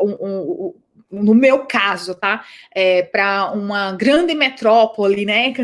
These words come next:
Trabalhar com grandes empresas, sempre está demais. Então, assim, no meu caso,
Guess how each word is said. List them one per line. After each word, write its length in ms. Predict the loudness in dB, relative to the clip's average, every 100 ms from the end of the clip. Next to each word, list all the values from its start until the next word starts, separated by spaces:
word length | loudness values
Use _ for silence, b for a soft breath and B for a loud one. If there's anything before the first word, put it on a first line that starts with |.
| -6 -10 -8
Trabalhar 340 | -4 0 0 0
com 160 | 2
grandes 420 | 4 4 2 2 0
empresas, 720 | 0 0 2 4 2 -2 -8 B B B B
sempre 320 | -8 0 4
está 300 | 4 2 0
demais. 580 | 0 0 0 -2 -6 -16
Então, 240 | -12 -8 -8
assim, 200 | -6 -6
no 80 |
meu 220 | 0 0 0
caso, 680 | -4 -2 -2 -2 -4 -6